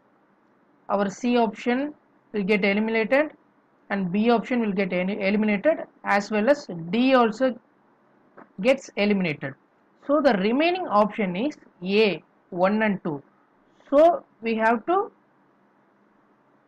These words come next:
pick this answer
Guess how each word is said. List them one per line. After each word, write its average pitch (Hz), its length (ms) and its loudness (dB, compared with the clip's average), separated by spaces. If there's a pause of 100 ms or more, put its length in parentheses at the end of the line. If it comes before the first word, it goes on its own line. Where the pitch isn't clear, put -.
(2750)
pick 330 220 -2
this 302 240 0
answer 233 680 0